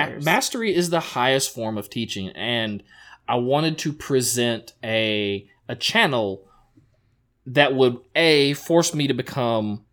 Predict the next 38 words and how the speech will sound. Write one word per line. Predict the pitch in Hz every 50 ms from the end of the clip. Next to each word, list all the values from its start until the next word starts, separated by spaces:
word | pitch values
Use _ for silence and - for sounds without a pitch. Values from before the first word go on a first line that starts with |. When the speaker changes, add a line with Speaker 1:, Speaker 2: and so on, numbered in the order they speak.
| _ _ _ _
Speaker 2:
educated | 131 127 123 120 - 135 120 117 113 107
and | 107 107
a | 104
master | 110 110 107 - - - 107
of | 98
the | 104
content, | - - 90 87 82 - 80 73 _ _ _ _ _ _ _ _ - - - - - - _ _ _ _ _
and | 120 123 123 123
then, | 127 123 123 120 120 113
B, | - 139 156 165 156 147 143 139 131 123 120 - - _ _ _ _ _ _ _ _ _ _ _ _
provide | - - - 139 139 127 131 131 135 143 151 147 143
something | - - 139 127 127 123 - - 120 120 117 117 110 120 - _ _ _ _ _ _ _ _
for | - - - - - 139 131 135 131 127 123 123 120 120 117 - -
other | 120 117 113
people. | 113 - 214 208 - - 123 117 110 107 - _ _ _ _ _ _ - - 127 - _ _ _ _ _
But | 160 156 156
I | 160
was | 156 139
also | 135 160 - - 151
wildly | 135 123 123 127 135 135 127 127
nervous | 117 117 120 123 131 127
about | 127 120 110 80 -
doing | - 117 123 135 151
it. | 180 175 - _ _ _
I | - 117
felt | - - 135 98
like | 123 127 123 117
I |
wasn't | 117 117 117 120 117 - _ _ _
qualified, | - - 120 117 123 127 - 151 143 143 143 143 143 147 143 - _ -
and | - - 117 - -
I'm | - 95 98
probably | _ - 98 95 95 92 98 95 98
not, | 98 101 107 117 127 - _ _ _
but | - 113 - -
here | - - 127 113
I | 107 113 123
am. | 135 131 131